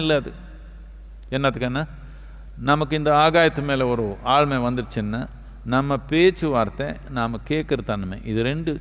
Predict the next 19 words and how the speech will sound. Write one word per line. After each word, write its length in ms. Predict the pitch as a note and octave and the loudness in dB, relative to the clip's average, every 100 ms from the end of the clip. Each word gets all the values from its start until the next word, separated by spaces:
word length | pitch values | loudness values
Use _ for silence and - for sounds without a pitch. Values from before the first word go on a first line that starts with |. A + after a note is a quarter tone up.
| - - - - - - - | -10 -16 -16 -16 -16 -16 -2
சப்தத்துக்கு 540 | E3 D#3+ G#3 F#3+ D3 | -2 2 2 4 0
சம்பந்தப்பட்ட 480 | E3 D#3+ D3+ C#3+ C3 A#2+ | 0 0 0 0 2 2
ரெண்டு 360 | A#2 C#3+ D3+ D3+ | 2 0 0 0
தன்மையும் 480 | C3+ B2 A#2+ B2+ G#2+ - - - - | 0 0 -2 -2 -4 -6 -14 -16 -2
நம்ம 300 | A#2 A#2 G#2 F#2+ F2 D#2+ - - - - | 0 0 0 -2 -4 -8 -14 -16 -14 0
ஆழ்மையில 440 | B2 C3+ B2 A2 | 4 4 2 0
நாம 280 | G#2 G2 A2 B2+ | 0 -2 -4 -6
கொண்டு 160 | B2+ A#2 | -4 0
வர 140 | G#2+ G2+ | 0 0
முடியும். 380 | F#2+ F#2+ A#2+ C#3+ - - - | -4 -6 -6 -10 -14 -16 -6
அது 180 | C#3+ D3 | 0 4
ஒரு 180 | D3 C#3+ C#3 C3+ C#3 - - - - B2+ | 4 4 0 -2 -6 -12 -18 -18 -10 2
மகத்தான 460 | D#3+ F#3+ F#3 G3 G3 | 2 6 6 6 4
ஒரு 100 | F3 | 2
சக்தியை 460 | C#3+ E3 E3 F#3+ F#3 | 2 0 0 2 4
நாம 300 | E3 D3+ F3 D#3 | 4 2 2 -2
அது 120 | E3 F#3 - - - D3+ | 2 0 -2 -14 -6 -4
உபயோகப்படுத்த 640 | D#3 F3+ F3 D#3 C3+ A#2+ A#2+ | 6 8 8 4 0 0 -2
முடியும். 300 | A#2+ A2 A#2 | -2 -2 -4